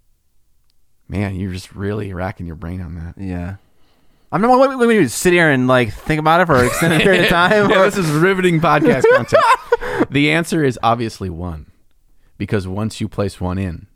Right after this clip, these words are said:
Speaker 1: it's no longer an empty carton, my friend.
Speaker 2: Jesus Christ.
Speaker 1: Okay.
Speaker 2: Uh,
Speaker 1: Okay, next one.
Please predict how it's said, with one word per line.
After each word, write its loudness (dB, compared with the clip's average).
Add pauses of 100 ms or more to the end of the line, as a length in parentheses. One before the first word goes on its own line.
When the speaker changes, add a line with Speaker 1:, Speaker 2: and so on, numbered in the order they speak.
(180)
Speaker 1:
it's -20
no -10
longer -10
an -12
empty -14
carton, -14
my -12
friend. -10
Speaker 2:
Jesus -12
Christ. -12
Speaker 1:
Okay. -14 (160)
Speaker 2:
Uh, -14
Speaker 1:
Okay, -2
next -4
one. -2